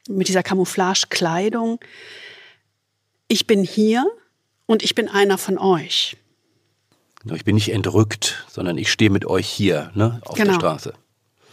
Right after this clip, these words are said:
Speaker 2: Und wenn man das sieht, dann kann man ja fast sagen, also entweder hat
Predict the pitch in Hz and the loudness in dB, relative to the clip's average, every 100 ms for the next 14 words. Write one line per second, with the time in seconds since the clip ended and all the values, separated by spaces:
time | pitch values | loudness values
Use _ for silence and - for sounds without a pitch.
0 | - - - - - - - - 107 127 | -20 -20 -20 -20 -20 -20 -16 -4 0 2
1 | 123 110 165 147 143 123 - 123 131 - | 2 0 0 2 0 -4 -10 -12 -12 -4
2 | 131 123 113 117 113 120 107 104 104 139 | 0 4 2 2 0 0 0 0 2 2
3 | 160 143 135 123 120 107 - | 4 2 2 2 -2 -4 -8